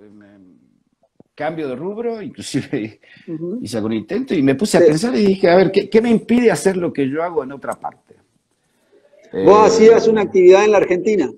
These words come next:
Speaker 2: vos te desarrollabas una actividad en la Argentina que era la actividad de seguros, ¿verdad?
Speaker 1: Exactamente, yo, a ver, es
Speaker 2: Ujú.
Speaker 1: una actividad familiar,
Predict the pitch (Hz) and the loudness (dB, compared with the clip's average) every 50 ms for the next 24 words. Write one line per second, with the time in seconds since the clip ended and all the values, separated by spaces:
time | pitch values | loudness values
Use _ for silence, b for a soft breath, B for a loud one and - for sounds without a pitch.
0 | _ _ - 170 185 175 - 202 170 175 175 156 123 170 156 156 160 185 196 196 | _ _ 0 0 0 2 0 -2 2 4 4 4 6 6 6 6 8 6 6 4
1 | 190 190 190 190 156 - 170 170 180 180 185 180 160 175 170 165 208 214 226 220 | 4 4 2 0 0 2 4 4 4 4 4 2 0 0 -4 -2 -2 -2 -2 -2
2 | - 208 185 185 180 180 180 - 175 160 170 175 175 - 170 175 190 233 226 180 | 0 4 4 6 6 4 2 2 2 4 6 6 4 4 4 4 6 6 6 6
3 | 151 160 175 208 294 - _ b b b b b b b _ _ - - _ - | 6 4 4 2 -2 -4 _ b b b b b b b _ _ -20 -10 _ -2
4 | 185 - - 240 240 - 202 190 180 160 143 - 151 151 139 165 180 180 190 190 | -2 0 0 -2 0 0 0 0 0 -4 -2 -2 -4 -2 -2 -2 -2 0 0 0
5 | 180 170 160 143 131 120 - - - - 113 120 120 113 110 104 101 101 170 - | 2 2 2 2 0 -2 -6 -8 -6 -4 -2 -2 0 0 0 0 0 0 0 -2
6 | 131 135 - 117 110 110 120 131 131 123 117 110 101 95 - - 113 104 107 107 | -2 -4 -4 -4 -2 -2 0 2 2 2 0 0 -4 -6 -4 -4 -4 -2 0 2
7 | 139 160 175 202 220 226 226 | 2 4 4 2 0 -4 -8